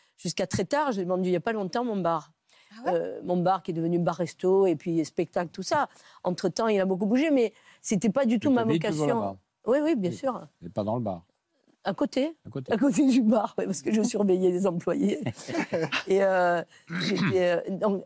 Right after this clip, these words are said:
Speaker 1: et, et j'avais ouvert un petit théâtre à côté, en plus, euh, pour me faire plaisir. Mais après coup, c'est-à-dire que ma, ma vraie, mon vrai métier, c'était tenancière de bistrot.
Speaker 2: D'accord.
Speaker 1: J'ai fait cette carrière parallèlement, à partir de, de deux mille trois, on va dire, euh, nationale, parce que j'ai rencontré, je vous le dis,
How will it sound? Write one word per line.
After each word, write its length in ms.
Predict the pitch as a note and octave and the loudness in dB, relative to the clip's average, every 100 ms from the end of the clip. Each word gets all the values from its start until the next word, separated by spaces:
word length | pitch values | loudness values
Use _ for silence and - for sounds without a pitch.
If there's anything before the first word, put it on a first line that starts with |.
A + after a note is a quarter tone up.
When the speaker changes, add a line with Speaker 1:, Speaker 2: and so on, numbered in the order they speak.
| - | -2
Speaker 1:
et, 240 | G3 G3 A3 | 0 2 2
et 80 | |
j'avais 220 | F#3+ G3 G3 | 4 4 2
ouvert 260 | F#3 B3+ | 2 0
un 60 | A3+ | 0
petit 140 | F3 F3 | -4 -2
théâtre 340 | F#3+ F#3 - | -2 -2 -2
à 60 | E3 | -4
côté, 340 | - - A3+ | -2 0 -2
en 120 | F#3 | -2
plus, 380 | E3 F#3 E3+ - | -4 -8 -8 -8
euh, 100 | E3+ | -8
pour 160 | D#3 F#3 | -4 -4
me 100 | E3 | -4
faire 220 | F#3 E3 | -4 -4
plaisir. 480 | G3 G3+ D4 E4+ - _ - - | -2 0 0 0 -4 _ -20 -2
Mais 80 | A3 | 0
après 320 | G#3+ - C#4 | 0 -2 -2
coup, 260 | D4 C4+ B3+ - - | 2 2 0 -12 -16
c'est-à-dire 500 | - - A#3 A#3+ B3+ | -8 -4 0 0 -2
que 360 | - A#3+ A3+ A3 - - | 0 2 4 2 -2 -6
ma, 180 | F#3+ F#3+ | -6 -4
ma 240 | G3 G3+ G3+ | -2 0 -2
vraie, 300 | F3+ G3+ G#3+ | -2 -4 2
mon 140 | G#3+ | 2
vrai 180 | G3+ B3+ | 2 2
métier, 360 | B3 A3 - D#4 | 0 0 -2 -2
c'était 280 | A#3+ F#3+ | -2 -2
tenancière 720 | G3 C#4 A#3+ A3 - C4 C#4+ B3+ | 0 2 2 0 0 0 0 -2
de 100 | G3 | -2
bistrot. 480 | G3+ G3+ - - E3+ - _ - | 0 0 -2 -4 -4 -6 _ -6
Speaker 2:
D'accord. 400 | A3 A3 F#3+ F3+ | -4 -2 -2 0
Speaker 1:
J'ai 140 | A#3+ | 0
fait 160 | G#3+ B3 | 0 0
cette 240 | C4+ A3 | 0 -2
carrière 460 | C4+ B3 B3 A#3+ E3+ | -2 0 0 0 -4
parallèlement, 680 | B3+ A#3+ A#3 A3 A3 A3 F#4 G4+ _ _ - | -2 0 0 2 2 2 0 -6 _ _ -10
à 80 | - | -6
partir 320 | G#3 G3+ G3 | -6 -4 -4
de, 220 | F3+ F3 F3 | -2 -2 -4
de 360 | D#3+ D#3+ D#3+ | -4 -4 0
deux 140 | D3+ E3 | 0 0
mille 200 | E3+ D#3+ | 0 -2
trois, 260 | - D4 D#4 | -4 -2 0
on 40 | |
va 120 | G3+ | 0
dire, 280 | F#3 B3+ D#4 | 0 0 2
euh, 240 | G3 F3+ | 0 -2
nationale, 720 | - F#3 F3+ E3+ F#3 G3 B3+ C#4+ | -4 -2 -2 -2 -4 -2 -2 -4
parce 180 | G3 | -8
que 120 | - F3+ | -4 -4
j'ai 140 | F3+ | -4
rencontré, 600 | F3+ E3 E3+ E3+ - C4+ - | -4 -6 -6 -6 -6 -6 -6
je 60 | |
vous 80 | E3+ | -4
le 60 | F3+ | -4
dis, 280 | F3+ D#4 | -2 -4